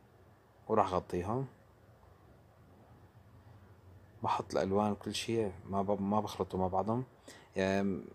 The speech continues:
بحط الأحمر، الأصفر، حتى عشان يطلع معانا الرز ملون. ما نخلطه بعد ما نحط التتبيلة،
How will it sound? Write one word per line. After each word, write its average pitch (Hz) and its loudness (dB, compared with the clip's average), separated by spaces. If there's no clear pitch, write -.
بحط - -2
الأحمر، 95 0
الأصفر، 98 2
حتى - -2
عشان - -2
يطلع 104 2
معانا 98 2
الرز 95 -2
ملون. 95 0
ما 117 6
نخلطه 98 0
بعد 95 4
ما 92 2
نحط 92 -4
التتبيلة، 92 0